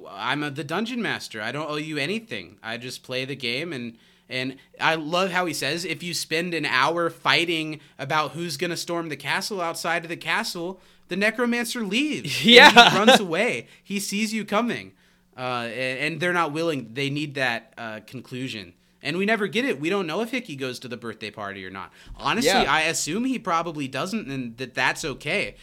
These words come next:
Speaker 1: What's
Speaker 2: Uh-huh.
Speaker 1: important is this time that father and son have spent together, and now they kind of have something that they could talk about in the future.
Speaker 2: Mm-hmm.
Speaker 1: And I think Jeff does a good job at the end of this episode using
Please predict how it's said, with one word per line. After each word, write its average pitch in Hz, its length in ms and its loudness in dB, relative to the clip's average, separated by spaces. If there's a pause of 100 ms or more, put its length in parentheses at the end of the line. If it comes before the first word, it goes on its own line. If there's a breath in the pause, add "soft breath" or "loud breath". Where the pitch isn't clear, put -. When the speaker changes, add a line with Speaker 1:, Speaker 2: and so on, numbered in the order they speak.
(160 soft breath)
Speaker 1:
What's 151 160 -6
Speaker 2:
Uh-huh. 170 140 2
Speaker 1:
important 196 340 -2
is 143 140 -6
this 139 180 -6
time 143 300 -6
that 139 120 -10
father 131 300 -4
and 117 100 -8
son 131 220 -8
have 202 80 -8
spent 113 280 -12
together, 107 420 -12 (240 soft breath)
and 113 100 -10
now 151 160 2
they 214 120 0
kind 208 260 -2
of 202 40 -2
have 202 160 -4
something 190 340 -6
that 170 100 -12
they 180 100 -4
could 170 140 -10
talk 139 260 -4
about 98 280 -10
in 101 80 -14
the 92 60 -16
future. 90 460 -18 (300)
Speaker 2:
Mm-hmm. 151 380 -8 (680 soft breath)
Speaker 1:
And 202 140 2
I 262 80 6
think 277 240 -2
Jeff 226 240 0
does 208 180 -4
a 196 40 -4
good 175 180 -4
job 143 300 0
at 143 80 -8
the 143 120 -4
end 151 120 -4
of 143 60 -6
this 135 140 -8
episode 135 480 -8
using 156 520 -6